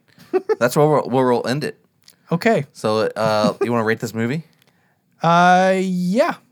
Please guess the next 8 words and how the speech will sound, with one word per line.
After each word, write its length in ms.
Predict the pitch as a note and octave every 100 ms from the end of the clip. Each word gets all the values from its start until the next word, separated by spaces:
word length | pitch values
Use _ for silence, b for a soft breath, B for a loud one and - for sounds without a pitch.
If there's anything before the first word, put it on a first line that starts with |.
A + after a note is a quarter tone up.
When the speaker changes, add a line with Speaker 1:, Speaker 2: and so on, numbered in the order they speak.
| _ -
Speaker 1:
All 100 | F2+
right. 200 | A2 -
What 80 | F#2
do 60 |
you 80 | F#2
give 180 | F2 G2
it? 140 | - _ _ - - - - - - - _ - _ _ b b b _ _
Speaker 2:
Mm. 920 | F3+ F3+ F3+ E3+ D3+ C3+ A#2+ A2+ G#2